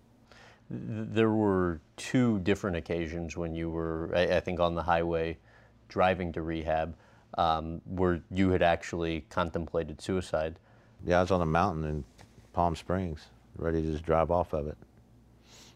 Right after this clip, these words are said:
Speaker 1: What were you, like, thinking about then that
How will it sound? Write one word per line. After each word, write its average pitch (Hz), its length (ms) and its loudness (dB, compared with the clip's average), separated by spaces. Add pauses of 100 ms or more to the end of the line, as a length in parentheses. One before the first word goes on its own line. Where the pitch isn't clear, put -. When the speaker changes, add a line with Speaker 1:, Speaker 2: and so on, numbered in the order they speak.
Speaker 1:
What 117 260 2
were 127 160 2
you, 95 240 4 (800)
like, 92 260 4
thinking 101 440 0
about 82 340 0
then 82 320 -2
that 80 160 -6